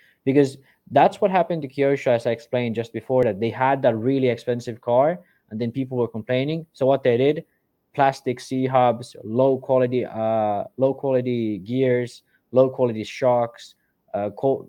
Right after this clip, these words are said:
coatings were really bad. They got that price down, uh, to similar level as other cars. The quality was similar to the other cars, but then everyone went, went away, bought the, uh, stiff chassis, they bought the better coated shocks,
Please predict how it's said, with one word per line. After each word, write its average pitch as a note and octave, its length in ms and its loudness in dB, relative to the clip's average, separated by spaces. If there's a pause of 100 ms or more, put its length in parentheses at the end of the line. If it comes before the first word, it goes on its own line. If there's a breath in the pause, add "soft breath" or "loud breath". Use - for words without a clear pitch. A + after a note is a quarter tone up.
(140)
coatings D3+ 420 4
were B2+ 160 0
really C3 200 2
bad. B2 380 2 (280 soft breath)
They B2+ 100 -2
got D#3 200 4
that C#3+ 160 -2
price C#3+ 260 2
down, C3 500 -4 (580)
uh, A#2 380 2 (160)
to A#2 80 -6
similar C3+ 360 0
level A#2 240 0
as A2 100 -2
other B2 220 -2
cars. D#3 460 0
The - 80 -6
quality D#3+ 320 0
was B2+ 200 -4
similar B2+ 360 -2 (120)
to A2+ 80 -12
the A#2 100 -4
other B2 140 -2
cars, D3 380 -4 (440)
but D3+ 100 -2
then F#3+ 180 0
everyone G#3 400 0
went, F3 380 -2
went E3 200 -4
away, D3 460 0
bought D3 380 2
the, D#3+ 280 2 (120)
uh, B2 300 0
stiff - 380 -4
chassis, A#2+ 460 -4
they B2+ 160 0
bought C3+ 400 0
the C3 400 2
better B2+ 500 -2
coated A#2 240 -4
shocks, A2+ 560 -6